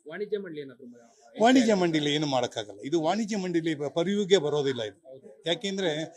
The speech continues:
Speaker 2: ನಾವು ಇವ್ರಿಗೆ ಹೋದ ತಕ್ಷಣ ಇಲ್ಲಿ ಇವ್ರಿಗೆ ಸಮಾಧಿ ಕೊಡಿ, ಇವ್ರಿಗೆ ಮಾಡಿ, ಜಾಗ ಕೊಡಿ ಅಂತ ನಾವ್ ಹೆಂಗ್ ಕೇಳಕ್ಕಾಗತ್ತೆ? ಇಲ್ವಾ? ಇದು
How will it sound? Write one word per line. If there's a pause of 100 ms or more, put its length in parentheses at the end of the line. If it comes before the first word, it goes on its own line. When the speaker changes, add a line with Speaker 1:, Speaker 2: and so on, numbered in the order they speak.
(280)
Speaker 2:
ನಾವು
ಇವ್ರಿಗೆ
ಹೋದ
ತಕ್ಷಣ
ಇಲ್ಲಿ
ಇವ್ರಿಗೆ
ಸಮಾಧಿ
ಕೊಡಿ,
ಇವ್ರಿಗೆ
ಮಾಡಿ, (320)
ಜಾಗ
ಕೊಡಿ
ಅಂತ
ನಾವ್
ಹೆಂಗ್
ಕೇಳಕ್ಕಾಗತ್ತೆ?
ಇಲ್ವಾ? (480)
ಇದು